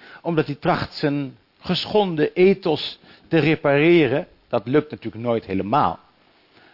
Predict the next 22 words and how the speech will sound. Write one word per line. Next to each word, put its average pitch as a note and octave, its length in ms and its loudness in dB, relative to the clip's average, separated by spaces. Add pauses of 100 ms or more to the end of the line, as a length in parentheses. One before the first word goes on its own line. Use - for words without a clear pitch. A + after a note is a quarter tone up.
(160)
Maar - 140 0
ook - 240 2
omdat G3+ 360 0
hij E3+ 440 2
vanuit F#3 640 0
de E3 100 2
positie D#3+ 580 -4
van D3 160 -2
zijn D3+ 180 2
rolethos, F3 1000 2 (520)
en - 120 -18
dat D#3+ 140 -2
wil F3 100 -2
ik F3+ 100 4
dan E3+ 80 -2
nog E3+ 120 2
even C#3+ 320 0
be-, A#2 100 -10 (160)
benadrukken, D#3 920 -2 (320)
vanuit E3+ 280 2
zijn C3 200 0
rolethos F#3+ 840 2